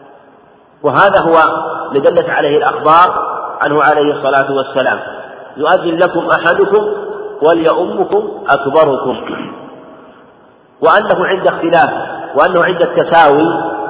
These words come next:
عند التساوي في الصفات يقدم بالسن، لأن الس-، لأنه لما كان أقدم سنا كان أقدم في طاعة الله،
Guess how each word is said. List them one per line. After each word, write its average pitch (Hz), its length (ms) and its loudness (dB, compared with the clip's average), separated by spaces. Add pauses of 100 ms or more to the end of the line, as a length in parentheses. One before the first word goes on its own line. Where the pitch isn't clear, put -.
عند 135 140 -6
التساوي 147 480 2
في 147 60 -4
الصفات 151 720 -2 (440)
يقدم 180 640 0
بالسن، 165 560 -4 (720)
لأن 156 300 -2
الس-، 160 540 -4
لأنه 160 500 -2 (480)
لما 156 300 0
كان 165 280 0
أقدم 151 480 0 (100)
سنا 185 260 -2
كان 185 440 -2
أقدم 170 460 -2
في 151 140 -6
طاعة 139 380 0
الله، 135 300 0